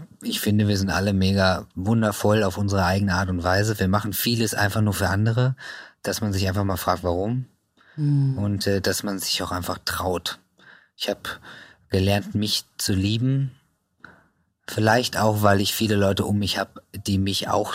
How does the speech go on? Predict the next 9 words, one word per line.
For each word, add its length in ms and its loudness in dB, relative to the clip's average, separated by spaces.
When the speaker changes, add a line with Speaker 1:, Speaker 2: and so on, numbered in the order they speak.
Speaker 1:
lieben, 400 2
aber 300 -2
vielleicht 340 -2
auch 140 -4
sich 200 -4
selber 500 0
ein 140 -6
bisschen 320 0
mehr. 300 2